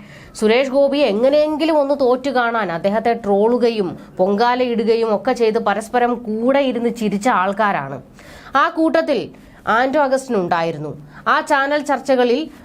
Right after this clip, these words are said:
ആ, ഇവരുടെ ഡിബേറ്റിനൊപ്പം അദ്ദേഹം ഉണ്ടായിരുന്നു. എന്നിട്ടും എന്തുകൊണ്ട് സുരേഷ് ഗോപി തന്റെ ജീവൻ രക്ഷിച്ച കഥ അന്ന് ആന്റോ അഗസ്റ്റിൻ പറഞ്ഞില്ല? പകരം ഈ കൂട്ടരെല്ലാം അദ്ദേഹത്തെ അങ്ങേയറ്റം ആക്ഷേപിക്കുമ്പോഴും വായും പൂട്ടിക്കെട്ടി മിണ്ടാതിരുന്നു ആന്റോ അഗസ്റ്റിൻ.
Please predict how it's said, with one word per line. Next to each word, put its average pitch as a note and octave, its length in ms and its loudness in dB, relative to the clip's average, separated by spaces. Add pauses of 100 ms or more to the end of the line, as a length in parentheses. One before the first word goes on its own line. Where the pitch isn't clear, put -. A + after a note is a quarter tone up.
(100)
ആ, G#3 280 2
ഇവരുടെ C4+ 680 0
ഡിബേറ്റിനൊപ്പം A#3 1040 0
അദ്ദേഹം G#3 300 -2
ഉണ്ടായിരുന്നു. E3 500 -4
എന്നിട്ടും C4 380 2
എന്തുകൊണ്ട് A#3 640 0
സുരേഷ് A3+ 340 0
ഗോപി B3 360 0
തന്റെ A3 160 -2
ജീവൻ A3 380 0
രക്ഷിച്ച G#3+ 340 -4
കഥ F#3+ 260 -2 (420)
അന്ന് C#4+ 260 2 (140)
ആന്റോ G#3+ 280 0
അഗസ്റ്റിൻ G3 440 -2
പറഞ്ഞില്ല? D#3+ 500 -4 (360)
പകരം C4+ 360 2 (680)
ഈ C#4 100 2
കൂട്ടരെല്ലാം D4+ 680 2
അദ്ദേഹത്തെ C#4 460 0
അങ്ങേയറ്റം C4 640 0
ആക്ഷേപിക്കുമ്പോഴും G#3+ 920 0
വായും A3+ 400 2
പൂട്ടിക്കെട്ടി A#3 480 0
മിണ്ടാതിരുന്നു G#3 880 0 (220)
ആന്റോ G3 220 0
അഗസ്റ്റിൻ. D3 400 -6